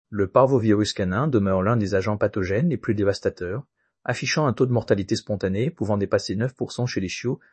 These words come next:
non vaccinés en l'absence d'une thérapie de soutien intensive et immédiate. Sur le plan des zoonoses bactériennes, la leptospirose constitue une cause critique d'insuffisance rénale et hépatique aiguë,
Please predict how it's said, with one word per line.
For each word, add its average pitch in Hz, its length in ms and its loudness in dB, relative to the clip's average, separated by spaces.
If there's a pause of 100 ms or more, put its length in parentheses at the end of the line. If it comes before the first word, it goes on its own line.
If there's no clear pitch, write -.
(160)
non 104 180 0
vaccinés 117 520 2
en 98 80 -4
l'absence 113 380 -2
d'une 95 140 -4
thérapie 123 340 -2
de 110 80 -4
soutien 110 420 -8
intensive 107 640 -4
et - 80 -8
immédiate. 98 640 -8 (800)
Sur - 180 -6
le 92 80 0
plan 131 200 -2
des 113 100 4
zoonoses 98 400 -2
bactériennes, 110 760 -4 (640)
la 92 120 2
leptospirose 110 800 0
constitue - 560 -6
une 101 160 2
cause 107 240 -2
critique - 400 -6
d'insuffisance 101 680 -4
rénale 101 460 -2
et 101 160 -2
hépatique 104 460 -2
aiguë, 92 360 -4